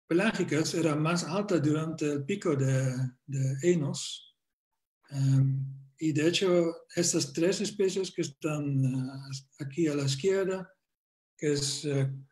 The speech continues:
Black Storm Petrel, Least Storm Petrel and Sabine's Gull, o Melania, Microsoma y Sabini, estas, eh, especies se fueron, eh, después del, eh, cuando se, el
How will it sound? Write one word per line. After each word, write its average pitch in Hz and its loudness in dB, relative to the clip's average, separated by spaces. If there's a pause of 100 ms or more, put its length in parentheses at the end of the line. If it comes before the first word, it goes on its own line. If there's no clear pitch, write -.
(340)
Black 156 0
Storm 185 -2
Petrel, 175 2
Least 175 2
Storm 160 -6
Petrel 151 0
and 135 4
Sabine's 156 0
Gull, 143 -2
o 135 -6 (380)
Melania, 156 0
Microsoma 147 0
y 139 4
Sabini, 156 0 (800)
estas, - 0
eh, 151 -2
especies 170 4
se 151 2
fueron, 151 0 (140)
eh, 147 -6
después 165 2
del, 143 0
eh, 131 2 (180)
cuando 151 -2
se, 143 -4
el 135 0